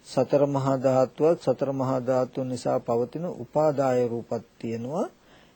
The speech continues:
හැබැයි උපාදාන ස්කන්ධය කියන්නේ මොකද්ද? සාසවා උපාදානීයා.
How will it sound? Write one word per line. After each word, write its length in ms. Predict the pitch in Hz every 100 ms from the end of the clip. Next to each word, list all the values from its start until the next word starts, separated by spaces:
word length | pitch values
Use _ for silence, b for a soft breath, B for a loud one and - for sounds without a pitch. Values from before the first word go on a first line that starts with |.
| -
හැබැයි 680 | - 185 185 147 165 330 330 _
උපාදාන 680 | 160 147 190 196 185 202 196
ස්කන්ධය 640 | - - 156 175 196 208 196
කියන්නේ 800 | 170 147 143 143 143 175 392 240
මොකද්ද? 460 | 139 - 151 151 269 - b b b b b _ _
සාසවා 840 | - - 147 180 180 190 175 190 208
උපාදානීයා. 1300 | 185 - 185 180 190 214 214 208 160 123 87 -